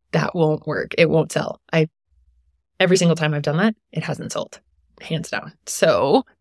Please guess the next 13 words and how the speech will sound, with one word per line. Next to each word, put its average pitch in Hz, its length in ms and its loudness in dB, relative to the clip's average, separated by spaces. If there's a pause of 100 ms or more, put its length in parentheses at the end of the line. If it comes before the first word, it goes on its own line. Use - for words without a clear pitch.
(460)
brutally 233 380 6
honest 156 260 2
with 147 120 -4
yourself. - 560 -6 (340)
What 180 320 0
do 233 140 -2
you 220 200 4
truly 208 640 4
want 170 220 2
to - 120 -8
offer? - 360 -4
What 196 260 2
is 247 240 2